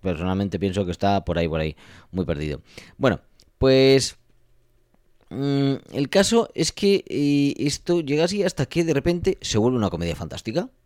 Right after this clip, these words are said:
Lo cual, como era de prever, pues nos decolo-, nos descoloca mucho, pero mucho, mucho, ya que no termina por ser exactamente una comedia americana,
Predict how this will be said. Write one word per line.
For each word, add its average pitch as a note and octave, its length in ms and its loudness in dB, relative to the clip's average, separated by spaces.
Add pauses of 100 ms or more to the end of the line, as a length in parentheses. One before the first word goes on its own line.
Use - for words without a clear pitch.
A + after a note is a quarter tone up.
(440)
Lo A#2 220 2
cual, D#3+ 220 4
como G#2 220 0
era C3 100 4
de C#3 80 6
prever, D#3+ 360 4
pues F#2+ 180 0
nos E2 100 -2
decolo-, E2 380 -2
nos F2+ 220 -4
descoloca F#2 400 -2
mucho, G2 380 -6 (100)
pero D#2+ 180 -4
mucho, A#2 300 0
mucho, F#3 340 -4 (380)
ya A2 160 2
que D3+ 80 -2
no E3 80 0
termina F3 340 0
por C3 160 0
ser E3 140 0
exactamente E3+ 640 -2
una E3 160 -2
comedia E3+ 340 -2
americana, F#3 480 0